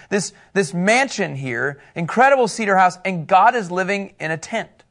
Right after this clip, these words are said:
Like, this is what he's sounding out to his friend and his advisor, a prophet named Nathan. Now, Sean, if you would, would you go to Psalm one thirty-two, verse one? Let's see how well he types here. This is gonna be good.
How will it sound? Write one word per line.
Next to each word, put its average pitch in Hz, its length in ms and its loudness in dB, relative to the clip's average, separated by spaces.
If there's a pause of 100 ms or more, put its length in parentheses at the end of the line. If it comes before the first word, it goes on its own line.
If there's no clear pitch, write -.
(320)
Like, - 260 -6
this 226 300 -2
is 254 120 -4
what 254 120 0
he's 226 160 -4
sounding 202 360 -2
out 170 260 2 (280)
to 196 120 0
his 180 160 -2
friend 233 540 2 (340)
and 160 140 -2
his 156 240 0
advisor, 202 840 2 (380)
a 147 60 -2
prophet 214 640 0
named 156 420 -6 (260)
Nathan. 156 380 -2
Now, 139 140 2
Sean, 202 240 0
if 185 100 -4
you 196 140 -2
would, 180 120 0
would 160 100 -4
you 160 60 -10
go - 60 -4
to 220 80 -2
Psalm 175 340 0
one 160 200 -6
thirty-two, 147 480 -6
verse 120 360 -12
one? 120 340 -8 (540)
Let's 139 140 -10
see 156 140 -6
how 135 160 2
well 127 180 0
he 127 140 -8
types 123 360 -8
here. 110 140 -8
This 120 180 -12
is 131 120 -14
gonna 127 160 -10
be 117 100 -10
good. 113 360 -10